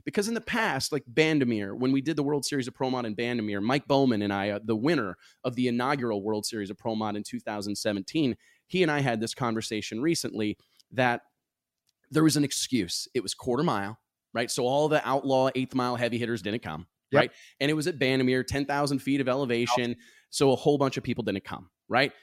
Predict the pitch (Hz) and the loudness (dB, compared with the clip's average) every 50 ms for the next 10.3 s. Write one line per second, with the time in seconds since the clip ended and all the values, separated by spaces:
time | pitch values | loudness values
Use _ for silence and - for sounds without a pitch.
0 | _ _ _ _ _ - 107 151 226 262 254 - - 226 190 - - 160 131 120 | _ _ _ _ _ -4 2 4 4 4 4 2 2 2 2 4 4 4 4 6
1 | 131 147 180 180 160 - - - 170 165 165 151 - 160 - - 135 117 110 104 | 6 6 6 6 4 2 4 4 6 6 6 6 4 0 0 2 2 4 4 2
2 | 101 92 87 85 85 95 104 _ _ _ _ _ _ _ - 120 151 175 - - | -2 -4 -4 -6 -8 -10 -12 _ _ _ _ _ _ _ -6 -6 -4 -4 -2 -2
3 | - 208 - - - 185 208 208 190 - - 208 196 185 - 202 202 190 165 131 | -2 -2 -2 -4 -4 2 4 4 4 4 2 0 -2 0 0 2 2 2 2 2
4 | 123 117 113 - - - 120 135 156 - - 185 143 135 131 147 156 196 208 185 | 0 -2 -4 -6 -6 -4 -2 -2 0 0 2 2 2 2 2 0 0 0 0 0
5 | 147 160 170 185 180 151 135 117 110 107 98 - 104 98 95 92 90 95 92 - | 0 0 0 2 2 2 2 4 2 2 0 0 0 -2 0 -2 -4 -4 -6 -8
6 | _ - 82 78 69 87 - _ _ _ _ - 123 143 185 233 226 202 160 151 | _ -14 -14 -14 -16 -20 -20 _ _ _ _ -4 -4 -2 0 2 2 4 4 4
7 | 160 165 165 156 123 - - - - 135 123 110 107 101 92 82 90 87 92 131 | 4 4 2 0 -2 -2 -4 -2 0 0 0 2 0 -2 -2 -4 -4 -4 -2 -2
8 | 156 175 240 247 208 143 123 139 151 151 151 143 131 113 107 107 104 107 110 120 | -2 0 0 0 0 2 4 6 6 6 6 4 2 0 -2 -6 -8 -6 -4 -2
9 | 135 143 143 143 139 139 135 131 - 120 127 131 135 - - - 127 123 123 120 | -2 0 2 2 4 4 2 2 2 2 2 2 2 0 -2 -2 0 0 -2 -2
10 | - - 127 117 120 | -2 -2 -2 -2 -2